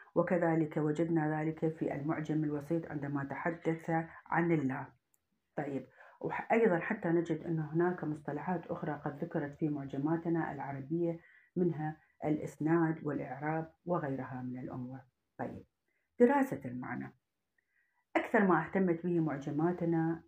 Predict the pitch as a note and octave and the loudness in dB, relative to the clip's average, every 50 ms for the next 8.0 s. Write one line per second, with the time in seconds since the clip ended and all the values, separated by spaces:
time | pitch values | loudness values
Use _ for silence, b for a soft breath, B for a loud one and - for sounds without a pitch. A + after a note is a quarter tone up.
0 | _ - D#3 E3+ D#3 D#3 D3+ D3+ D3 D3 D3+ D#3+ E3 E3 E3+ E3+ F3+ - - - | _ -6 -2 0 0 0 0 0 0 0 2 2 2 2 2 0 -2 -6 -6 -6
1 | D3+ C#3+ D#3+ F#3+ G3 F#3+ F3+ F3+ F3 F3 E3+ D#3+ D3 C3+ - - - C3 B2+ - | -2 4 6 6 6 6 4 0 0 2 0 0 -2 -4 -6 -8 -12 -12 -10 -10
2 | B2+ B2+ B2+ - - _ _ _ _ _ _ _ _ _ - F#3 F#3+ F#3 F#3+ D3 | -12 -12 -12 -16 -20 _ _ _ _ _ _ _ _ _ 0 0 4 6 6 4
3 | C3+ B2 A#2 - B2+ C3+ C#3+ E3+ G#3 A#3+ C4+ D#4+ D4+ C4+ C#4 C#4 C4+ C4 A#3+ - | 4 2 -4 -4 -4 -2 0 2 4 4 6 6 6 8 10 10 10 10 10 6
4 | A#3 - - A3 G3+ G3+ G3+ - - F#3+ F#3+ F#3+ b b b b b b b b | 4 4 6 6 6 6 4 2 -2 -4 -4 -4 b b b b b b b b
5 | b b b _ _ - F3+ - - - - - - B2+ C3+ C#3 C3+ - C#3+ C#3 | b b b _ _ -2 -2 -2 -4 -10 -14 -10 -10 -8 -8 -6 -6 -6 -6 -6
6 | - - E3 D#3+ D3+ C#3+ C#3 - - C#3 C3+ C3+ C3+ C3+ C3+ - - C3 C3+ C3+ | -6 -2 0 0 0 0 -2 -4 -6 -6 -4 -2 -2 -4 -4 -6 -6 -6 -4 -2
7 | C#3+ D#3+ E3 E3 E3 D#3+ D#3+ D#3 D3+ D#3 C#3+ C#3 C#3 C#3+ D3+ D#3+ F3 G3 G#3 G3+ | -2 -2 -2 0 0 0 0 0 -2 -4 -6 -4 -4 -2 0 0 0 0 0 -2